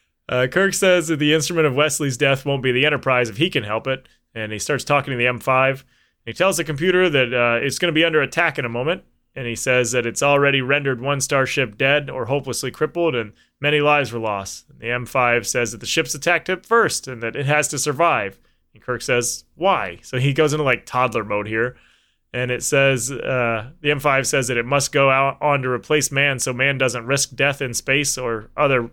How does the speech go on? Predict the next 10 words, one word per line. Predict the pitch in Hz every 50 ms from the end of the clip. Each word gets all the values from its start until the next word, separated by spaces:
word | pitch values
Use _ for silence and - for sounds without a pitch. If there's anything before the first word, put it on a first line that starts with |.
| _ _
occupations. | - 123 113 - - 113 - 120 127 120 127 160 160 160 143 - - - _ _ _ _ _ _ _ _ -
And | 117
it | 113 123
must | 139 156 139 -
survive | - 143 127 135 147 156 143 131 110 -
so | 135 127
man | 120 135 147 147
can | 139 147 139
be | 135 139
protective. | 135 - 143 - 175 180 - - 123 104 95 98